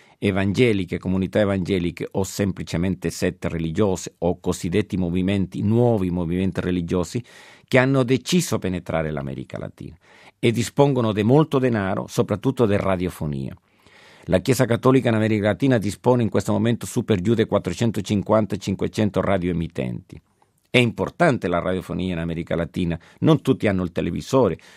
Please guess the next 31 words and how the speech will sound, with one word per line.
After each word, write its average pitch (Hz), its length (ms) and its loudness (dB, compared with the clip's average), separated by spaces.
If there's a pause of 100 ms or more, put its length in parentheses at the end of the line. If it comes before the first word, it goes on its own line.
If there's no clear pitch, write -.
non 120 220 2
tutti - 240 -2
i - 40 -4
paesi 101 380 -2
hanno 92 220 -2
tecniche 101 500 0
televisive 87 640 -2
progredite, 87 760 -2 (380)
non 135 260 4
tutti - 240 0
i 113 40 0
paesi 113 380 2
possono 104 380 0
avere 104 240 2
ventiquattro 101 600 -2
ore 101 80 0
su 95 100 -10
ventiquattro 92 680 -2
programmi 95 600 -2 (280)
sui 95 520 -2 (140)
loro 101 340 2
canali 95 360 0
televisivi, 87 560 0
quindi 131 220 4
in 113 60 2
America 113 300 2
Latina 110 340 2
la 101 80 0
radio 113 280 2
costituisce 113 640 -2
ancora 156 640 2